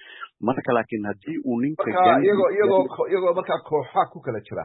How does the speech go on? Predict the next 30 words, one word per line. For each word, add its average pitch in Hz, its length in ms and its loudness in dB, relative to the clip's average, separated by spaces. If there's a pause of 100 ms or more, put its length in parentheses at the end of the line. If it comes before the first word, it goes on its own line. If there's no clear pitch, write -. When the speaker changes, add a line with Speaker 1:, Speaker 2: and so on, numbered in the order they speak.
Speaker 1:
Iyagoo 147 340 4
kooxaaba 139 540 0
kooxdii 135 420 -6
kale 113 320 -6
maaragtay 104 640 -8
ataagaya. 104 600 -6
Maxaa 98 220 -4
yeele 123 120 2
waxaan, 127 320 -4
eh, 107 440 2
waxaa 110 260 -4
la 98 80 -6
isku - 160 -10
haystaa, 92 540 -8
eh, 82 260 -8
suuqa 117 320 -2
drugska 95 540 -4
oo 85 100 -2
kale, 90 280 -6 (100)
eh, - 220 -10
Speaker 2:
Wa-, 147 140 2
Speaker 1:
suuqa 117 180 -2
Speaker 2:
wa-, 147 120 4
Speaker 1:
drugska 113 300 0
Speaker 2:
wa-, 117 160 -8
Speaker 1:
waa 95 140 2
lacag 104 220 0
Speaker 2:
wa-, 127 120 2
Speaker 1:
aad 143 160 2
Speaker 2:
wa-, 139 200 -4